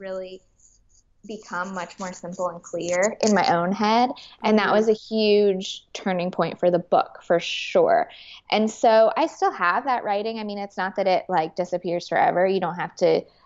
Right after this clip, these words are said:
Speaker 1: you know, delete it from your computer.
Speaker 2: Yeah.
Speaker 1: But I think I will probably, it's kind of fleshing out to look maybe more like a next book.
Speaker 2: Which is
Speaker 1: Um,
Speaker 2: kinda nice. Like,
Speaker 1: Yeah,
Speaker 2: "Hey,
Speaker 1: it's
Speaker 2: I've got, <laughs> got
Speaker 1: Right,
Speaker 2: this
Speaker 1: and
Speaker 2: next
Speaker 1: it
Speaker 2: book already rolling."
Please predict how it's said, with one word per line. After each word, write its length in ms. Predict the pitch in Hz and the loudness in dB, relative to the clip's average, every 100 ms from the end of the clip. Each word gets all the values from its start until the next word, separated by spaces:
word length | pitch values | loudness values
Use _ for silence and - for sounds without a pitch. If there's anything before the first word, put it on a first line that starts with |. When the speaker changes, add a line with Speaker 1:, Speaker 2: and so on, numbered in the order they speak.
| _ _ _ _ _ - | _ _ _ _ _ -2
Speaker 1:
you 180 | 202 | 0
know, 300 | 175 120 180 185 | 2 2 0 2
delete 300 | 175 170 165 | 2 4 2
it 100 | - | 0
from 160 | 170 | -2
your 100 | 170 | -4
computer. 560 | 165 175 - 165 165 202 | -4 -6 -2 0 4 2
Speaker 2:
Yeah. 100 | 175 - | 0 0
Speaker 1:
But 260 | 185 175 - _ _ - | 2 2 -2 _ _ -4
I 80 | 208 | -2
think 200 | 233 240 | 0 2
I 100 | 220 | 4
will 140 | 196 | 4
probably, 1000 | 185 - 208 196 208 202 196 180 165 - - | 2 -2 0 2 2 0 0 0 -2 -4 0
it's 180 | 208 - | 0 -2
kind 360 | - 214 220 | -6 -2 2
of 220 | 214 208 208 _ _ - | 2 2 -4 _ _ -2
fleshing 640 | 208 196 202 202 196 190 | 4 4 4 -2 -8 -6
out 220 | 165 - | -6 -6
to 160 | - 190 | -6 -4
look 380 | 185 190 180 - | 0 2 0 -2
maybe 280 | 185 180 170 | -2 0 0
more 240 | 170 160 | -2 -2
like 240 | 165 165 165 | 0 -2 -4
a 60 | |
next 480 | 170 165 - - - 196 - | -4 -6 -6 -14 -20 -20 -2
book. 420 | 175 156 - - - - - _ | 2 2 0 -4 -20 -20 -20 _
Speaker 2:
Which 140 | 320 | 0
is 120 | 190 339 | 2 2
Speaker 1:
Um, 80 | 175 | 0
Speaker 2:
kinda 200 | 330 240 | -2 -2
nice. 680 | 220 185 170 269 - - - _ _ | -4 -4 -6 -8 -12 -18 -20 _ _
Like, 140 | 339 359 | -6 2
Speaker 1:
Yeah, 240 | 453 - 554 539 | 4 4 -2 -4
Speaker 2:
"Hey, 160 | - | -4
Speaker 1:
it's 140 | 180 247 | -4 -6
Speaker 2:
I've 60 | |
got, 300 | 294 294 294 - | -4 -4 -4 -10
<laughs> 20 | |
got 380 | - - - 330 - - - | -18 -6 -4 -4 -6 -14 2
Speaker 1:
Right, 200 | 339 349 | 4 4
Speaker 2:
this 100 | 440 | 2
Speaker 1:
and 80 | |
Speaker 2:
next 160 | 427 - | 0 -2
Speaker 1:
it 40 | 330 | -6
Speaker 2:
book 160 | 311 | -6
already 280 | 302 311 311 | -4 -4 -6
rolling." 520 | 311 370 359 196 - | -8 -6 -6 -8 -12